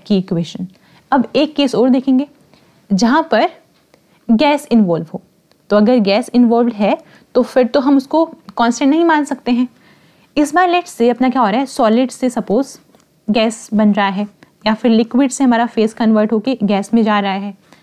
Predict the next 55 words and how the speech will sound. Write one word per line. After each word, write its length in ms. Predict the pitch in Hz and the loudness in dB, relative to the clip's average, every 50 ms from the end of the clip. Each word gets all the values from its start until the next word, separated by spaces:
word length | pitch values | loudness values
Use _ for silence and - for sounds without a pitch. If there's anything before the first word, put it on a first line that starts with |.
| _ _ _ - | _ _ _ -4
या 80 | 220 220 | -4 -2
फिर 180 | 220 277 269 | 0 2 2
लिक्विड 340 | 233 214 220 220 - 254 240 | 2 2 0 0 0 0 0
से, 140 | - 339 349 | 0 -2 -2
इनका 280 | - - 277 262 311 | 0 0 0 2 2
उल्टा 160 | 285 285 262 320 | 0 0 0 0
भी 60 | 285 | 0
हो 40 | 247 | -2
सकता 220 | - - - - | -4 -6 -8 -6
है, 100 | 190 190 | -6 -4
गैस 220 | 185 202 202 202 - | -2 -4 -4 -4 -6
से 60 | 254 | -8
सॉलिड 300 | 247 - 247 240 247 233 | -4 -2 0 0 0 0
बन 180 | 240 233 233 226 | 2 0 0 0
रहा 100 | 233 240 | 0 -2
हो 220 | 240 311 285 - - _ _ _ _ _ _ _ _ 202 | -2 -2 -4 -6 -8 _ _ _ _ _ _ _ _ -4
या 120 | 202 202 | -4 -4
फिर 140 | 196 208 190 | -2 -4 -6
अपना 260 | 190 190 196 190 185 | -4 -4 -4 -2 -2
गैस 240 | 185 180 180 180 175 | -2 -4 -4 -8 -8
से 120 | - - 180 | -8 -6 -4
लिक्विड 300 | 185 233 226 262 269 214 | -4 -4 -2 -2 0 0
बन 200 | 233 240 233 220 | 0 0 0 0
रहा 100 | 226 226 | 0 -2
हो, 160 | 220 220 240 233 - _ _ _ _ _ | -2 -4 -6 -8 -12 _ _ _ _ _
यही 120 | - 247 269 | -2 0 0
वाले 180 | 285 277 285 269 | 2 0 0 0
केसेस 280 | 269 262 254 277 269 | -2 -2 0 0 0
होंगे। 240 | 285 277 262 277 311 320 - - - - - _ _ - | 2 2 0 0 -2 -6 -12 -20 -20 -20 -20 _ _ -6
तो 60 | - | -2
इस 220 | 294 359 359 - | -2 -2 0 2
वाले 220 | 381 359 330 339 330 | 2 2 2 2 0
केस 320 | 330 - 254 254 262 - | 0 0 0 0 2 2
में 160 | 262 262 294 294 | 2 2 2 0
क्योंकि 360 | 302 - 269 285 277 - 349 | 0 -2 -2 -2 -2 -2 -4
यहाँ 220 | 349 320 302 269 285 | -2 0 -2 -2 0
पे 100 | 294 294 | -2 -2
गैस 300 | 226 220 202 208 220 - | 0 0 0 0 0 0
इन्वॉल्व 360 | 247 233 226 214 202 202 208 196 | 0 2 2 2 2 2 0 0
है, 220 | 190 208 196 226 285 | -2 -2 -2 -2 -2
तो 180 | 285 - - | -2 -2 -2
इस 240 | - - 285 - - 254 | -2 0 -2 -2 -2 0
बार 180 | 294 294 285 262 | 0 0 0 0
आप 240 | 202 202 226 214 | -2 -2 0 0
डेल्टा 360 | 208 196 214 208 196 190 226 220 | 0 0 0 -2 -2 -2 -2 0
वी 140 | 208 214 | 0 -2
को 140 | 202 - 220 208 | -2 -2 -4 -4
कांस्टेंट 500 | - 208 196 190 190 - - 254 254 - - | -2 -2 -2 -2 -4 -2 -2 -2 -2 -2 -4
नहीं 280 | 180 190 190 233 269 269 | -6 -2 0 2 2 2
ले 100 | 262 262 | 2 0
सकते 280 | 262 254 254 _ - | -2 -8 -8 _ -2
हैं, 120 | 240 240 262 | -2 -2 0
क्योंकि 160 | - 247 247 | 0 0 0
वॉल्यूम 320 | 226 214 202 208 208 208 214 | 2 2 2 2 2 4 4
में 160 | 214 269 359 | 2 2 0